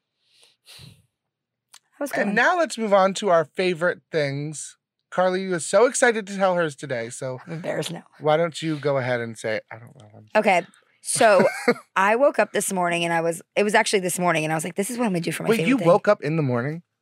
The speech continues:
Speaker 1: Yes, I woke up
Speaker 2: <laughs>
Speaker 1: in the morning, and I was like, "You know what? I've been on Disney Plus." I love that app, first of all. Thank you. Um, I love the app, Disney Plus. I think it was one of the best things that came out. Um, and they had a documentary series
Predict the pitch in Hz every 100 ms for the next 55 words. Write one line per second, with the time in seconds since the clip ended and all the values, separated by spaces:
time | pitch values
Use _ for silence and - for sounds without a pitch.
0 | - 190 160 - 180 165 - 185 - -
1 | - 196 185 190 170 165 165 165 - -
2 | - _ 208 196 185 180 - 185 175 180
3 | 196 202 233 226 - - _ _ _ _
4 | _ 202 220 202 277 302 294 277 214 185
5 | 190 226 233 233 254 - 202 233 - -
6 | - _ _ 185 180 175 180 - 170 -
7 | - 160 - 160 165 - 123 - - 180
8 | - _ _ - - _ 196 196 185 -
9 | 190 180 185 190 - 165 170 - _ 190
10 | 175 175 - 165 175 - 165 170 165 165
11 | 170 165 156 - 170 - 170 170 165 170
12 | 160 156 180 - - - _ 190 180 175
13 | 196 190 190 196 170 170 175 175 165 -
14 | 175 196 202 226